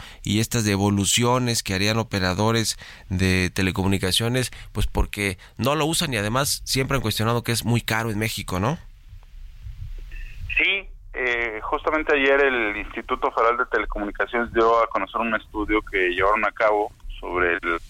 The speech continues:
Speaker 2: eh, el, el nivel, o sea, sobre los costos de, de, de los,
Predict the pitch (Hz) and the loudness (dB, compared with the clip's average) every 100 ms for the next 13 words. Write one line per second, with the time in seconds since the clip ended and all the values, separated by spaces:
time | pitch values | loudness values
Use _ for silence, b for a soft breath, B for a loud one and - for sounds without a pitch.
0 | - - - - B B B B B - | -20 -20 -20 -20 B B B B B -12
1 | - 95 90 87 87 85 - 90 85 85 | -2 2 4 4 2 0 0 0 0 0
2 | 80 - - - - - 92 85 85 - | -4 -8 -14 -16 -8 -2 0 0 0 -4
3 | - - - 95 101 113 - 104 101 107 | -10 -10 -2 2 2 2 0 0 0 2
4 | 98 92 - 117 107 104 95 90 85 80 | 2 2 -2 -2 2 4 6 4 2 -2
5 | - - - - - - - - - 85 | -10 -20 -20 -20 -20 -20 -20 -20 -12 -2
6 | 82 82 82 - - - - 85 90 | 2 2 0 -4 -4 -4 -2 0 0